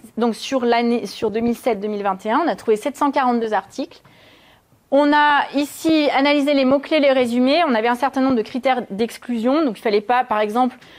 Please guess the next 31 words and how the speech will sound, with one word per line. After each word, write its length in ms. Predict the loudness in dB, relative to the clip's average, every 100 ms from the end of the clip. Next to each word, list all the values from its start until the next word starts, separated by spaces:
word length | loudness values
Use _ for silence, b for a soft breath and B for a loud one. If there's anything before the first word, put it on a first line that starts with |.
| B
si 200 | -14 -2
on 140 | 2 2
parlait 380 | 2 2 2 2
d'élèves 640 | 2 4 2 2 0 -2
qui 260 | -6 -4 0
avaient 420 | 2 2 2 2
un, 380 | 0 -2 -6 -6
une 120 | -4
déficience 520 | -4 -4 -4 -4 -2
visuelle 600 | -2 -4 0 2 2 2
ou 100 | 2
auditive 640 | 0 0 -8 -8 -6 -4 -6
ou 80 | -10
trouble 380 | -10 -6 -2 0
de, 380 | 2 2 2 0
du 120 | -4
spectre 320 | -4 -4 -2
autistique, 580 | -8 -8 -12 -12 -12 -18 _ -4
on 100 | 0
les 240 | 0 0
a 200 | 2 0 0
enlevés 380 | -2 0 -2 -4
puisque 260 | -8 -12
c'était 240 | -10 -8 -4
pas, 200 | -2 -4 b b b
ça 160 | -6 -4
rentrait 260 | -4 -6
pas 140 | -4 -4
dans 120 | -4
notre 180 | -8 -10
cible. 260 | -4 -2